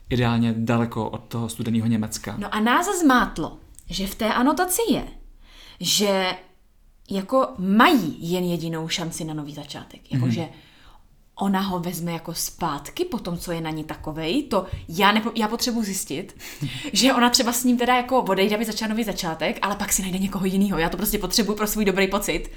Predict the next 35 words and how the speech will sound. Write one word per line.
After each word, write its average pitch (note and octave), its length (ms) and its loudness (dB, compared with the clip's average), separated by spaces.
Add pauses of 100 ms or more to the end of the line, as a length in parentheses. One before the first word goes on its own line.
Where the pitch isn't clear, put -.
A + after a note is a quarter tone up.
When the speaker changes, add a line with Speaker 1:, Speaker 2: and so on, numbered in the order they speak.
(240)
Speaker 2:
<laughs> C#4 360 6
že A#3 120 6
mu C4 120 8
to A#3 100 6
nandá. G#3+ 420 8 (180)
<laughs> B4 160 10
Speaker 1:
Nějakýho C3+ 300 2
kolonizátora. B2 760 2
Speaker 2:
Jo, B3+ 220 10
přesně. G#4+ 600 8
<laughs> - 0 - (1000)
Někoho D#4 220 2
tam - 160 8
objeví. C#4+ 560 8 (380)
Ale A#3+ 100 2
tak - 120 0
přece - 200 0
s - 100 6
ním A3 160 6
nezůstane. F3 880 2 (100)
Speaker 1:
To C#3 120 0
ne, A2+ 280 0
to C3 100 -6
nezůstane. A2+ 400 -8
Stoprocentně D3 520 0
ne. A#2 220 -2 (160)
Jakmile D3 280 2
je D3+ 40 4
někdo, D3 340 2
nějaká C3+ 260 -2
postava C#3 340 -4
v C3+ 100 -12
knize C3 260 0
takováhle, B2 460 -2
tak, A#2 240 -8